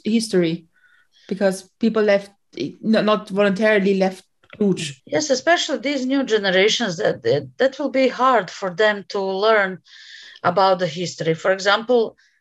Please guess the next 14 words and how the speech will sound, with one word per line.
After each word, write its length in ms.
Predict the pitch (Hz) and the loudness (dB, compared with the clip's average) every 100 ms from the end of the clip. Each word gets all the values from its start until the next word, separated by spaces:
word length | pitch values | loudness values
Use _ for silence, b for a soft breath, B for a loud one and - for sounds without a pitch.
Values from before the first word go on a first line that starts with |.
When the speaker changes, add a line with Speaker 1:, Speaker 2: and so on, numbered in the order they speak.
| _ | _
Speaker 2:
most 300 | 208 294 302 | 0 0 0
of 180 | 247 196 | -2 0
the, 220 | 233 - | 0 0
those, 520 | 190 240 233 214 180 214 | 2 4 4 0 -2 0
uh, 400 | 208 202 196 180 - | 4 4 0 -6 -18
that 340 | 123 120 202 214 | -16 -6 -2 0
are 80 | 196 | 0
living 380 | 202 226 220 | -2 -4 -4
now 400 | 208 208 202 202 | 0 2 4 2
in, 380 | - 190 185 185 - | 0 -4 -6 -8 -10
it 100 | 180 | -8
depends, 540 | 190 - 190 180 - | -4 0 0 -2 -8
of 180 | - - | -8 -4
course, 420 | 190 180 - - | 0 0 0 -10